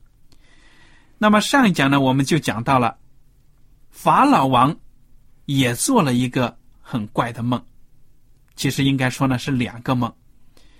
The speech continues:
这个法老王呢，有天晚上就做梦了，首先是梦见呢，在河边的时候，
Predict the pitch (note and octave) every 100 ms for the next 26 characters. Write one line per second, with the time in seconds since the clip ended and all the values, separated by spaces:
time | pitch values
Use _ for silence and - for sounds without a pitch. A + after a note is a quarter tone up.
0 | - - F3 E3+ E3+ F#3 D#3+ D3+ D#3 D#3+
1 | C#3+ C3+ E3+ D#3 B2 D3 C#3+ C#3+ F#3+ D#3+
2 | F3+ D#3 B2 - - - - - - G3+
3 | F#3 B3+ C4+ B3 G3+ - _ _ - B3+
4 | A3 G#3+ F#3+ E3+ - A#3+ E3+ - E3+ G#3
5 | C4 B3 E3 D3+ E3 C#3+